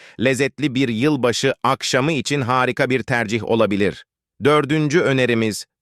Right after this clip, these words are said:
eğlenceli oyunlar ve aktiviteler. Bilgi yarışmaları, strateji oyunları veya birlikte yapılabilecek el sanatları projeleri içeren setler,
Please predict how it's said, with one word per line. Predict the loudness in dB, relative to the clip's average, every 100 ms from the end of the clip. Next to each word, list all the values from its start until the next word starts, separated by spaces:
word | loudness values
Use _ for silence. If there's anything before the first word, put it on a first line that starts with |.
| -2
eğlenceli | 0 2 0 0 0 0
oyunlar | 2 2 2 2 2 2 0 -6 _ -2
ve | -2 0
aktiviteler. | -2 -2 -4 -2 -2 -2 -6 -10 _ _ -10
Bilgi | -2 0 0 0
yarışmaları, | 2 0 -2 -2 -2 -2 -4 -8 _ _
strateji | -6 -4 -2 -2 -2 0
oyunları | 0 0 0 0 2 0 -2 -10 -4
veya | 0 0 0 0
birlikte | 0 -2 -2
yapılabilecek | -2 0 0 0 0 0 0 -2 -2
el | -2 -2
sanatları | -2 -2 -2 -2 -2
projeleri | -2 -2 0 0 0 0
içeren | -2 -4 -2 0 -2
setler, | -2 -4 -2 -4 -6 -12